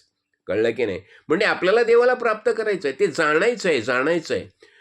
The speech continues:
पण ते जाणण्यासाठी दीर्घकाल प्रयत्नाची आवश्यकता असते आणि सद्गुरू भगवंताने सांगितल्याप्रमाणे आपल्याला वाटचाल करावी लागते. लक्षात घ्या, आपण ते करतोय, करतोय. मदभाग्याने आणि काडसिद्धेश्वर महाराज आपल्याला सांगतायत, त्यांनी सांगितल्याप्रमाणेच आपलं आचरण आहे.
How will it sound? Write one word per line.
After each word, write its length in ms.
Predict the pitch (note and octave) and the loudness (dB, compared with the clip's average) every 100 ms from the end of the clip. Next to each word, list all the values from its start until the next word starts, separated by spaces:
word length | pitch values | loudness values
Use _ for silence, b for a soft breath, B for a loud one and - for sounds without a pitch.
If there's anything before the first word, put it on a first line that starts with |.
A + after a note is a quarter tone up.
| b - | b -4
पण 120 | C#3+ | 0
ते 100 | D#3+ | 0
जाणण्यासाठी 920 | B2 C3+ D3 D3+ F3+ F#3+ F#3+ E3+ E3 E3+ | 0 0 2 2 4 2 0 -2 -2 -2
दीर्घकाल 880 | C3 G#3+ A#3 F#3+ G#3 G3+ F3+ F#3+ | -2 -2 0 0 0 0 0 0
प्रयत्नाची 680 | - D#3 D3 D3 D3 C#3 C#3+ | 0 2 0 0 -2 -2 0
आवश्यकता 580 | B2 B2 B2 A2+ - A2 | 0 0 -2 -8 -4 -4
असते 720 | A2+ - F#3+ G#3+ G#3 G3+ F#3+ b b b b b b | -4 -2 2 4 4 2 -4 b b b b b b
आणि 440 | A2 C3+ E3 E3+ D#3 _ | -2 2 4 4 2 _
सद्गुरू 540 | - F3+ D#3+ D#3 A3 C4+ | -2 0 0 0 0 2
भगवंताने 720 | A3+ G#3 B3 B3 A#3 A3+ A3+ | 2 4 2 2 0 2 2
सांगितल्याप्रमाणे 1200 | - E3 D#3 D#3+ D#3+ D#3+ G#3 C#4+ C#4+ C#4 C4 A#3+ | 2 2 4 2 0 -2 -2 -2 0 2 4 2
आपल्याला 300 | - G#3 G3 | 0 0 2
वाटचाल 400 | F3 - C#3 A#2+ | 0 0 -2 -2
करावी 360 | G#2 G2 F#2+ E2 | -2 -6 -6 -10
लागते. 280 | E2+ G2 | -10 -8
लक्षात 300 | G2 F#2+ - | -8 -8 -10
घ्या, 240 | A1+ _ - _ _ _ _ _ - | -12 _ -20 _ _ _ _ _ -8
आपण 260 | F2+ A#2+ A#2 | -4 -4 -4
ते 60 | A#2 | -6
करतोय, 500 | G2+ F#2+ F#2+ C3 D#2+ | -2 -2 -2 -4 -4
करतोय. 420 | E2 D#2+ - F#2 | -6 -8 -6 -6
मदभाग्याने 840 | E2+ E2+ D2+ G2+ A#2+ B2 G#2+ A2+ | -4 -6 -8 -8 -6 -4 -4 -2
आणि 180 | F#2+ F2+ | -4 -4
काडसिद्धेश्वर 880 | F2 F2+ F#2 - D#2 E2+ A2 A#2 A2 | -6 -6 -6 -10 -12 -8 -6 -6 -6
महाराज 340 | F#2+ F2+ F2+ | -4 -4 -4
आपल्याला 340 | F2 F2 E2+ - | -6 -6 -8 -8
सांगतायत, 500 | F2+ D#2 D#2 E2 D#2+ | -10 -12 -12 -14 -12
त्यांनी 260 | E2 F2+ | -10 -10
सांगितल्याप्रमाणेच 920 | - E2 F2 F#2 A#2+ B2+ A3 B3 C#4 B3+ | -10 -8 -8 -6 -6 -4 -2 -2 -2 -4
आपलं 240 | - D3 | -4 -4
आचरण 340 | F#2 - - | -4 -8 -14
आहे. 240 | A#1+ - | -14 -18